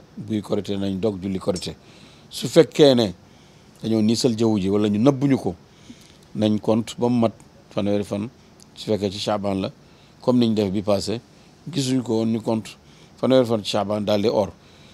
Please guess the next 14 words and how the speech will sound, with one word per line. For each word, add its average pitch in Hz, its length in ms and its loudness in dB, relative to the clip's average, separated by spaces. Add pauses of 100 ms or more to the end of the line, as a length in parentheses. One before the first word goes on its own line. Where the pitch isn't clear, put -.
(140)
Koor 110 200 4
gi 110 120 0
nag 113 140 0
tey 113 140 0
la 110 80 2
ñaar 123 240 4
fukki 117 240 -10
fan 117 260 -4
ak 101 140 -6
juróom 117 240 0
benn. 90 220 2 (600)
Yaakaar 110 280 4
naa 113 160 2
ne 131 240 2